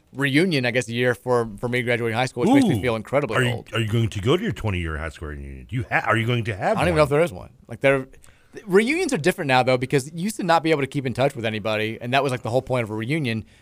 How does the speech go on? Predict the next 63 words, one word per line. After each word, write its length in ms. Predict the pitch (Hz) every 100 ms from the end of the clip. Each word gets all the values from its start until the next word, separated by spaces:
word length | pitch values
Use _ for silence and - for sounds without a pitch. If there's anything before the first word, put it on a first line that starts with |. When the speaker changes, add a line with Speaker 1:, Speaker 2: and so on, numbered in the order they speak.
| -
Speaker 1:
Now, 340 | 147 196 160
if 160 | 143 156
you 80 | 240
wanna 160 | 262
find 300 | 175 185 175
anybody 300 | 135 143 151
from 120 | 151 135
your 100 | 104
high 140 | 117
school, 400 | - 143 147 147 _ _
it's 160 | 233 202
very 380 | 127 143 170 160
easy 240 | 151 135
to 80 | 127
do 140 | 131
so. 140 | 139 120
You 320 | 120 208 147 - -
Speaker 2:
It's 100 | 190
called 220 | 131 113 -
Speaker 1:
and 80 |
Speaker 2:
trolling 340 | 120 131 135 127
on 140 | 113
Facebook. 340 | - 110 107 147
Speaker 1:
Go 160 | 156
on 100 | 190
Facebook, 480 | 196 185 196 214 214
like, 160 | 151 143
Speaker 2:
<laughs> 80 | 139
Speaker 1:
find, 160 | 151
you 60 | 135
know, 160 | 110 92
social 320 | - 147 147
media, 240 | 160 165 165
find 260 | 135 143
somebody. 220 | 147 147 127
You 80 |
have 120 | 113 -
cell 260 | - 139
phones. 400 | 131 151 147 147 - _ _ _ _ -
Like, 220 | 165 - 151
so 140 | 180
basically, 340 | 226 247 196
like, 160 | 165 156 202
anybody 320 | 226 233 214
that 100 | 165
you 100 | 151
wanna 300 | 123 127 165
keep 220 | 170 165
in 80 | 156
touch 200 | 156 -
with 160 | 170 -
from 200 | 143 123
high 160 | 143
school, 380 | 143 156 151 156
you 180 | 127 135
can 320 | 131 131 139
keep 160 | 135 147
in 60 |
touch 160 | 139 143
with 100 | 147
high 140 | 135
school. 400 | 147 - 160 165 - _ _ -
Uh, 300 | 135 120